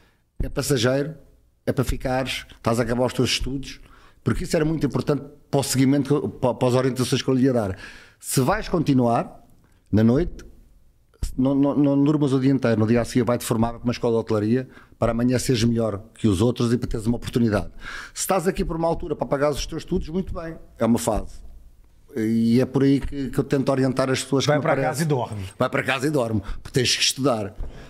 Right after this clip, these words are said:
Speaker 1: Ah, e hoje, passado vinte anos, quase tenho um empregado que começou comigo como um empregado, e eu, eu dizia-lhe, "Mas tu queres continuar nisso?" "Quero." "Então vai-te formar." Hoje dá aulas de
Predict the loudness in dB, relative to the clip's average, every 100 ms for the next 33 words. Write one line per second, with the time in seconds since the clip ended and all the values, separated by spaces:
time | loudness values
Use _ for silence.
0 | -20 -4 2 4 4 4 4 2 -2 -4
1 | 0 0 0 0 2 2 2 2 2 0
2 | -2 -2 -2 -2 -2 -2 0 -2 -4 -6
3 | -4 -4 -2 0 0 -2 -4 2 2 4
4 | 0 -2 -12 -20 -20 -14 -14 -2 2 4
5 | 4 4 2 2 2 2 0 -2 0 0
6 | -4 0 2 2 2 2 2 2 2 0
7 | 0 -2 -2 -2 -2 -2 -4 -4 -2 -2
8 | -4 -6 -8 -6 -2 0 0 0 0 0
9 | -2 -4 -2 -2 -2 -2 -4 -2 0 0
10 | -4 -4 0 0 0 -4